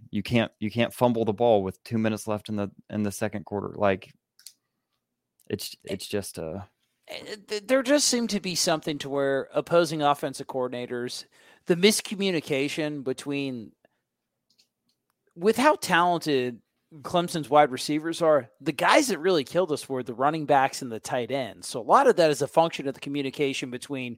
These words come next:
Speaker 2: the cornerbacks and the linebackers, right? Like, who's passing off who in the in-breaking routes. It was something that was, <clears throat> the bunch, the bunch set. There was something, I, I,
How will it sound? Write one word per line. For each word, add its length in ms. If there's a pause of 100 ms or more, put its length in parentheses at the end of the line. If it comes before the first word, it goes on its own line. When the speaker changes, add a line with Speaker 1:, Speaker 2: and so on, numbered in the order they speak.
(280)
Speaker 2:
the 100
cornerbacks 840
and 80
the 60
linebackers, 760
right? 160
Like, 140
who's 220
passing 400
off 160
who 240
in 60
the 120
in-breaking 500
routes. 460
It 60
was 100
something 320
that 160
was, 220 (1040)
<clears throat> 0
the 520
bunch, 520
the 80
bunch 340
set. 340
There 120
was 120
something, 240
I, 200
I, 160